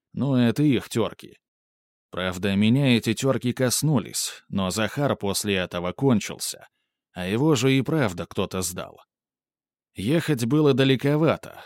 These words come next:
снова пришлось отправляться в залинейную часть. Эти двое, кого я искал, залегли недалеко от той общаги, где тогда пивзавод и мясокомбинат постреляли остатки богатовских, кроме братьев Дунаевых.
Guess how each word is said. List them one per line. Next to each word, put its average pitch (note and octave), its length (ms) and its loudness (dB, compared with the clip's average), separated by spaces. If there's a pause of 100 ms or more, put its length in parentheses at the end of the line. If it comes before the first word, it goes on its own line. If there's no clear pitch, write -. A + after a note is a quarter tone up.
(120)
снова C3 420 0
пришлось A#2 480 0
отправляться G#2+ 840 0
в F#2+ 40 -4
залинейную G#2 720 4
часть. - 500 -10 (840)
Эти C#3+ 380 0
двое, C3 460 4
кого A#2 320 0
я A#2+ 240 4
искал, G#2 600 -2
залегли A2+ 480 2
недалеко A#2+ 560 4
от B2 240 4
той A#2+ 220 2
общаги, G#2 840 0
где A2 260 0
тогда A#2 460 2
пивзавод A#2+ 640 2
и A2+ 60 4
мясокомбинат A2+ 1080 2
постреляли A#2+ 600 0
остатки A#2 540 0
богатовских, B2 1120 -2
кроме A#2 360 4
братьев G#2+ 480 0
Дунаевых. G2+ 680 0